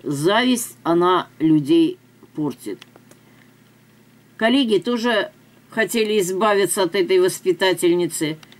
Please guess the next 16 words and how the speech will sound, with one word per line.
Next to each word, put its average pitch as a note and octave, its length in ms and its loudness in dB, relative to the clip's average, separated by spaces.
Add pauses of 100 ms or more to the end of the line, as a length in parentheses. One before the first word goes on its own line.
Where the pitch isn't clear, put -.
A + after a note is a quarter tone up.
(140)
как-то G3+ 300 -2
хотели E3 440 2
насолить D#3+ 680 -2
ей. G3 280 0 (520)
И C4+ 260 0 (120)
вот G3 280 -2 (100)
что G3 300 -4
же F3+ 260 0 (120)
произошло. D#3 760 0 (420)
Воспользовавшись G#3+ 1400 -2
тем, F#3+ 380 0 (580)
что G#3 540 0 (300)
воспитательница G3 1200 -2
разговаривает G#3 840 0 (380)
по B3+ 120 -2
телефону F#3 800 0